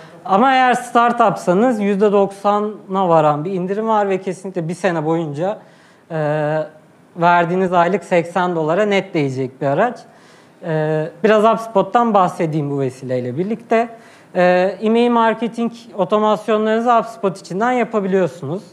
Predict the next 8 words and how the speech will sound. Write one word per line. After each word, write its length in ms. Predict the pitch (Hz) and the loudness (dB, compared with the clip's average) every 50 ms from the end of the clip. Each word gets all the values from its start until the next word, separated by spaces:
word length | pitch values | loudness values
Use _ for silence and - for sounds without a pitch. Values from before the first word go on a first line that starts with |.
| - 165 | -8 -6
Newsletter 440 | 170 170 170 - 196 185 190 226 | -6 -6 -2 -2 -4 -2 0 0
gönderebiliyorsunuz. 1000 | 208 220 226 220 226 226 220 214 220 208 208 208 214 214 214 214 - 214 214 202 | 2 2 2 2 2 2 2 2 2 2 2 2 2 2 0 -2 -6 -6 -4 -2
Yani 420 | 190 185 175 180 175 180 190 190 190 - - - - - - - _ _ 165 | -2 0 0 0 0 -2 -4 -4 -8 -12 -20 -20 -20 -20 -20 -20 _ _ 0
bir 100 | 190 196 | 2 4
MailChimp 640 | 202 196 196 202 208 190 - - 208 190 190 - | 6 6 6 6 4 2 0 -2 -2 -2 -2 -2
gibi 160 | - 170 160 | -2 0 2
HubSpot'unuzu 840 | 185 180 185 180 - - - - 175 165 - 170 165 170 214 226 226 | 4 2 2 0 -2 -10 -4 -4 -4 -2 -2 -4 -2 -2 -4 -4 -2
kullanabilirsiniz. 920 | 233 220 208 208 208 208 190 202 196 208 202 202 - - 143 160 208 - | 0 2 2 2 2 0 0 0 0 -2 -2 -2 -8 -8 -6 -6 -6 -8